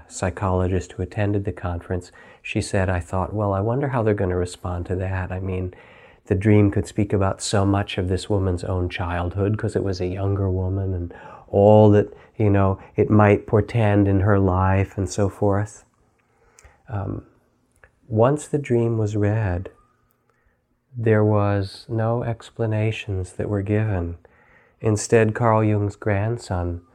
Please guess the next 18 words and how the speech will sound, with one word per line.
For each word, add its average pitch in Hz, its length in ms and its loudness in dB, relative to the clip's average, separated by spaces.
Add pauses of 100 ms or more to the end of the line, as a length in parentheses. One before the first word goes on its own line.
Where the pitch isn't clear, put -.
(120)
stood - 360 -2
up 85 440 -8 (580)
and 107 140 -2
he 110 60 0
said, 110 260 -2
"Would 110 160 0
you 117 180 0
all 110 220 -2
please 95 500 -4
rise?" 113 720 -10 (920)
And 98 100 -12
so 95 140 -4
the 92 120 -4
whole 113 340 2
room 117 300 2
of 104 140 -2
people 98 420 -4
rose. 90 560 -6